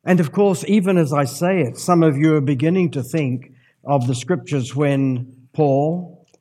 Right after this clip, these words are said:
again, is talking about our Lord Jesus Christ, and this is what he says. "Your attitude shall be the same as that of Christ Jesus, who being in the very nature God,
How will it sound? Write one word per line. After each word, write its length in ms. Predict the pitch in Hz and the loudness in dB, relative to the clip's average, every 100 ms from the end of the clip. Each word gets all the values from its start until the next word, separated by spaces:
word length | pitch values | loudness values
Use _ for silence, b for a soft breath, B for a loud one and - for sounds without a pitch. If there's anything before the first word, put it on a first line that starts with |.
| - | -8
again, 380 | 139 131 160 160 | -4 0 2 2
is 160 | 143 147 | 0 -2
talking 400 | 165 156 160 143 | -2 -2 -2 -2
about 320 | 127 139 139 | 0 0 0
our 120 | 135 | 0
Lord 260 | 139 151 131 | 0 -2 -2
Jesus 380 | 135 120 120 - | -2 -4 -6 -8
Christ, 500 | 147 127 131 120 - - - | -6 -2 -4 -6 -12 -20 -8
and 200 | 143 143 | -2 0
this 200 | 190 180 | 0 -2
is 160 | 147 123 | -4 -4
what 180 | 120 120 | -4 -4
he 100 | 117 | -6
says. 580 | 131 110 131 - - _ _ _ _ _ _ _ _ _ _ _ _ _ _ _ _ _ _ _ _ _ _ _ | -6 -6 -8 -10 -20 _ _ _ _ _ _ _ _ _ _ _ _ _ _ _ _ _ _ _ _ _ _ _
"Your 260 | 156 156 151 | 0 2 4
attitude 540 | 185 196 143 175 175 | 4 4 0 2 2
shall 160 | - 180 | 2 2
be 140 | 151 | 2
the 140 | 147 143 | 2 0
same 400 | - 160 180 165 | 0 2 2 2
as 140 | 131 | 0
that 260 | 147 156 156 | 0 0 0
of 160 | 135 - | -4 -4
Christ 400 | 135 127 123 - | -2 -2 -4 -2
Jesus, 500 | 147 120 117 127 - b b - | -2 -2 -6 -10 -14 b b 2
who 140 | 160 | 4
being 320 | 143 220 220 | 6 4 6
in 120 | 196 160 | 4 4
the 100 | 139 | 2
very 320 | 165 170 156 | 2 2 2
nature 440 | 147 160 156 156 | 0 -2 -4 -8
God, 580 | 113 131 123 120 139 | -6 -4 -4 -4 -8